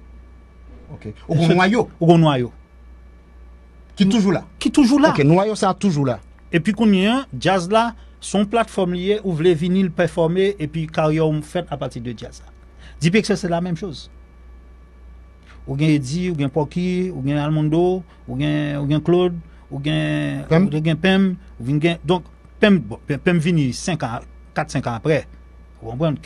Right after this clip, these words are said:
Speaker 2: Pem vini quatre, cinq ans après.
Speaker 1: Mhm,
Speaker 2: On va
Speaker 1: mhm.
Speaker 2: pas le dire que Pem t'es dans pi-,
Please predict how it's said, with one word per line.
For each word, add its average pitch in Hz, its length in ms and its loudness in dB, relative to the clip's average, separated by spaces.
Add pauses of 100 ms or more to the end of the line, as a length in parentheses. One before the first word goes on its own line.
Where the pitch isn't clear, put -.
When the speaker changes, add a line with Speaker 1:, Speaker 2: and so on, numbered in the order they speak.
(100)
Speaker 2:
Pem 233 140 0
vini 180 260 -2
quatre, - 180 -8
cinq 123 140 -6
ans 107 100 -14
après. 147 220 -6
Speaker 1:
Mhm, 139 220 2
Speaker 2:
On - 20 -4
va 143 140 -2
Speaker 1:
mhm. 139 60 0
Speaker 2:
pas 151 100 2
le 139 80 -2
dire 123 200 -10
que - 120 -8
Pem 156 320 -4
t'es 151 100 -4
dans 135 140 -4
pi-, 123 260 -10